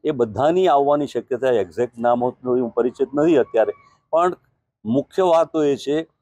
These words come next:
કે રાહુલજી જે યાત્રા લઈને નીકળ્યા છે, જે વિચાર લઈને નીકળ્યા છે, કે પહેલાં એમણે નફરત છોડો, ભારત જોડોની વાત કરીને એને એમાં ઉમેરો કરી અને વાતને આગળ લઈ જઈને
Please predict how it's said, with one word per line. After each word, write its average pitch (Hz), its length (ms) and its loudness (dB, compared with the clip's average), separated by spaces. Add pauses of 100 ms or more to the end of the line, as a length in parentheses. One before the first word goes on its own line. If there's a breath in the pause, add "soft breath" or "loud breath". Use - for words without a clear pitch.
(160)
કે 226 100 0
રાહુલજી 151 640 0
જે 143 260 0
યાત્રા 131 440 2
લઈને 123 520 -2 (280)
નીકળ્યા 127 400 0
છે, 92 220 -8
જે 120 260 -2
વિચાર 151 460 -2
લઈને 131 300 -6
નીકળ્યા 87 360 -8
છે, - 200 -20 (480)
કે - 40 -10
પહેલાં 127 480 2
એમણે 131 280 0
નફરત 123 420 -4
છોડો, 123 340 -4
ભારત 104 340 0
જોડોની 117 420 -2
વાત 101 300 2
કરીને 110 340 -6
એને 123 220 -6 (360)
એમાં 135 220 0
ઉમેરો 156 440 2
કરી 139 360 -2 (240)
અને 139 120 -2
વાતને 135 400 0
આગળ 131 340 2
લઈ 143 260 0
જઈને 107 400 -6